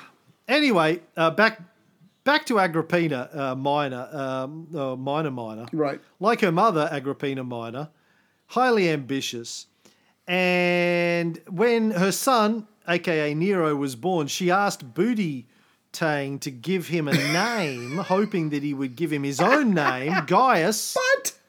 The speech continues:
Speaker 1: suggesting
Speaker 2: Yeah.
Speaker 1: that he was his heir
Speaker 2: Special
Speaker 1: apparent.
Speaker 2: honor. Yeah.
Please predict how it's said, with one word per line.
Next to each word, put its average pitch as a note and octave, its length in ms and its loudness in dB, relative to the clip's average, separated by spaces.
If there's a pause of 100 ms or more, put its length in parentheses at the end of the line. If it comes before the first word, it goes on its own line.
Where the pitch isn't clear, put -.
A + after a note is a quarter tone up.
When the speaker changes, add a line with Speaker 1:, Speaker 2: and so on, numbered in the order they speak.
(140)
Speaker 1:
suggesting F3+ 760 0
Speaker 2:
Yeah. D3+ 40 4
Speaker 1:
that D3+ 180 0
he E3 260 0
was C#3+ 260 0
his C#3 240 -4
heir F3 180 4
Speaker 2:
Special D#3 220 2
Speaker 1:
apparent. G3+ 400 2
Speaker 2:
honor. F3 60 -16 (400)
Yeah. B2+ 300 -4